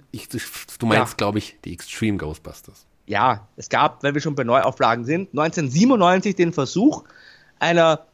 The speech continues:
Speaker 2: Fortsetzung der Real Ghostbusters, das waren die Extreme Ghostbusters,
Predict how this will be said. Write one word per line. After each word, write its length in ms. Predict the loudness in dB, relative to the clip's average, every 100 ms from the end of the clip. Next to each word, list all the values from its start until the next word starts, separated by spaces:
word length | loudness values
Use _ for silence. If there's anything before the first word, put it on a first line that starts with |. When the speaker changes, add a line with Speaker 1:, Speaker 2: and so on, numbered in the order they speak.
| _ _
Speaker 2:
Fortsetzung 760 | 0 2 4 2 0 2 -2 2
der 180 | 2 4
Real 340 | 4 6 6
Ghostbusters, 760 | 4 2 2 0 0 0 -6 -6
das 120 | -2
waren 220 | 0 0
die 120 | -2
Extreme 540 | -6 -8 -10 -2 0 2
Ghostbusters, 720 | 0 0 0 0 2 0 -2